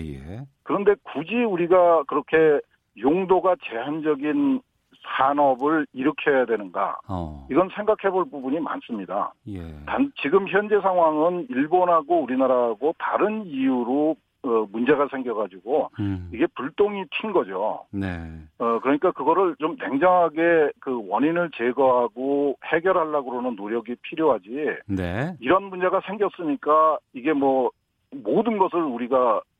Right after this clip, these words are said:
Speaker 2: 그 자급해야 되겠다.
Speaker 1: 아.
Speaker 2: 이건 잘못하면은 그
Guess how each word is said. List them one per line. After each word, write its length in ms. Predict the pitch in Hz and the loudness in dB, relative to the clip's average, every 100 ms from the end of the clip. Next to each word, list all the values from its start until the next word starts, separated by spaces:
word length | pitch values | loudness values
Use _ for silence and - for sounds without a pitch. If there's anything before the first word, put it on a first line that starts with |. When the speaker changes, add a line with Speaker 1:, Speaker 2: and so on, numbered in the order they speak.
| _ - | _ -10
Speaker 2:
그 200 | 110 101 | -10 -6
자급해야 480 | - 113 135 143 123 | -2 -2 0 0 0
되겠다. 500 | 107 90 - 98 - 107 | -2 -10 -6 -6 -4 -2
Speaker 1:
아. 420 | 107 101 95 92 | -2 0 -4 -2
Speaker 2:
이건 220 | 147 202 185 | -2 -2 -2
잘못하면은 840 | 131 170 - 175 175 175 202 185 - _ _ | -2 -2 0 -2 -2 -4 -4 -6 -12 _ _
그 240 | - 151 | -2 -2